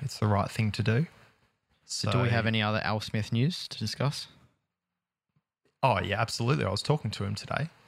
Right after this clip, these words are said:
Speaker 1: Um,
Speaker 2: Why?
Speaker 1: I'll be using his Subkick microphone this weekend on Drew's kit, which will be
Speaker 2: Ah.
Speaker 1: pretty cool.
Speaker 2: He's getting some reviews on that
Speaker 1: Um,
Speaker 2: thing, eh?
Speaker 1: Man, he's moving a lot of items. And the reason why is 'cause it's a great idea. Like, that's something, like,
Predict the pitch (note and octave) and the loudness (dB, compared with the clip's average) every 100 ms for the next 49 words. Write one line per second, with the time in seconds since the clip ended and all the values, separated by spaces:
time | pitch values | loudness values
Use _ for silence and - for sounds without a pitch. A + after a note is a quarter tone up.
0 | _ _ - G#2+ G#2 B2+ D3+ D#3 D#3 F3+ | _ _ -4 -2 0 0 0 0 2 2
1 | E3+ B2+ B2 G#2 - C3 - - - - | 2 2 0 0 0 0 0 -6 -4 -2
2 | C3 A2 - G2 F#2+ - G2+ - G2+ G2 | -2 0 0 0 -2 0 -2 0 0 2
3 | G2 F#2+ G#2 G2+ G#2 G#2+ B2+ D3 C#3+ A#2+ | 0 0 -2 0 0 2 4 4 4 2
4 | G2 G2+ A2 G#2 - A2+ F3 - - _ | 0 -2 -4 -4 -2 -2 -4 -8 -20 _
5 | _ _ _ _ _ - - - - A2 | _ _ _ _ _ -14 -6 -4 -4 0
6 | G#2+ A2 G#2 G#2 G2+ G2 G#2+ G#2+ A#2+ F#2+ | 2 2 2 2 0 0 -2 -2 -2 -2
7 | - - _ _ _ _ _ _ A#2+ C3 | -8 -20 _ _ _ _ _ _ 0 2
8 | C3+ F2+ A#2 A2 - - - B2 A2+ B2 | 2 0 -2 -2 -4 -10 -6 -2 0 2
9 | B2+ B2 G#2+ G2+ G#2+ G#2 G#2 G#2 G#2+ G2+ | 2 2 2 2 2 2 2 2 0 0
10 | B2 B2 B2 B2 D#3 C#3+ A2 A2 G#2+ F2+ | 2 2 2 0 0 0 0 2 0 0
11 | G#2 - - A#2+ G2+ G2+ A#2+ G#2+ G#2 G2+ | -4 -10 -4 -2 -2 -4 -4 2 2 2
12 | F#2+ G2 G2+ - G2+ A2 G#2 B2 - - | 0 0 -2 -4 -2 -2 2 0 0 -2
13 | B2+ A2+ A#2 A2 G#2+ - - _ _ _ | -2 0 -2 -2 -4 -10 -18 _ _ _
14 | _ _ _ _ - B2 A#2 | _ _ _ _ -2 0 0